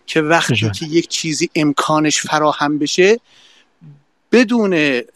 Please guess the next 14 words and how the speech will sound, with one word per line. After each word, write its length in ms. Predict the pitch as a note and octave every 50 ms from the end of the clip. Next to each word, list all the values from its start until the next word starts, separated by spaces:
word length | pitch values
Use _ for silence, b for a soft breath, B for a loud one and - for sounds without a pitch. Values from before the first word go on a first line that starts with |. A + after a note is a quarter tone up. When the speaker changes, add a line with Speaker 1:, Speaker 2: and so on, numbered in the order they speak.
| - -
Speaker 1:
توقف 720 | - - D#3 C#3+ D3 D3 C#3+ - _ D3+ C#3 C3 - -
و 40 | C#3
مکث 420 | C#3 C#3 D3 E3 F#3 F3+ - - -
اون 120 | - F3 E3
کار 300 | - - - D#3+ E3+ - -
انجام 480 | - B2+ B2 B2 A2+ - C#3 B2+ A2+ G#2
می‌شه. 220 | A2 A2 - D3
مثل 300 | E3+ G3 G#3 - - G#3+
فرض 340 | - - F#3+ F#3+ F#3 - -
کنید 220 | - F3 F3 E3 -
که 60 | F3
ما 160 | E3+ F3 F3
در 180 | E3 E3 C#3+ C#3+
یک 200 | D3+ D#3+ D#3